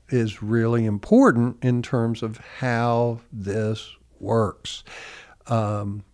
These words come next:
and, and like I said, people make the wrong assumptions.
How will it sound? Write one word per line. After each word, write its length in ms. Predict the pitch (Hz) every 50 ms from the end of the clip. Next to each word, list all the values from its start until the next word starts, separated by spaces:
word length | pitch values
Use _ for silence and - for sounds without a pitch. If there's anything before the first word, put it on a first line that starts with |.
| - -
and, 180 | - 120 117 117 -
and 140 | - 120 113
like 280 | 107 104 113 113 - 139
I 20 |
said, 400 | 127 - - 190 196 156 - -
people 320 | - 120 113 - - 110
make 280 | 110 117 120 120 117 -
the 80 | - 110
wrong 320 | 110 117 113 110 110 110
assumptions. 720 | 107 - - - 143 139 147 139 - - 170 156 160 151